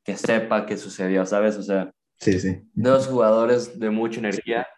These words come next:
Speaker 1: Y luego con el pick número diecinueve seleccionaron a Saddiq Bey,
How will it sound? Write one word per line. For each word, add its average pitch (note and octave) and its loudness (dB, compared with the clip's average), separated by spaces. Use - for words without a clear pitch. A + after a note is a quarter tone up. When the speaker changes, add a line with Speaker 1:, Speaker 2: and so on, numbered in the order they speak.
Speaker 1:
Y - -8
luego C3+ 2
con C3 -2
el A2+ -2
pick B2+ -4
número B2+ -2
diecinueve B2 -2
seleccionaron G2+ -4
a F#2+ -2
Saddiq F#2+ -6
Bey, A#2+ 0